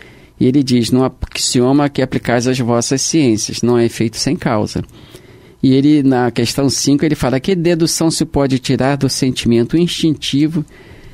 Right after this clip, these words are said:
que todos os homens trazem em si da existência de Deus?" A resposta, "a que Deus, a de que Deus existe."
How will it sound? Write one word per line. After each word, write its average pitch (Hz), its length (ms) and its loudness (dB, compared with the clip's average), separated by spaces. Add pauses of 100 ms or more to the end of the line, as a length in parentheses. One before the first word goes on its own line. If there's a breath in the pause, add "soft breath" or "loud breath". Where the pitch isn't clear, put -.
que 139 120 2
todos 175 320 2
os 143 160 2
homens 143 300 2
trazem 131 460 0
em 127 40 2
si 139 300 2
da 131 160 2
existência 120 600 -2
de 127 120 0
Deus?" 98 460 -2 (640 loud breath)
A 104 80 0
resposta, 117 760 -2
"a 147 120 -2
que - 180 -4
Deus, 127 500 0 (240)
a 131 180 0
de 123 180 -2
que 151 140 -2
Deus 127 400 2
existe." 143 720 0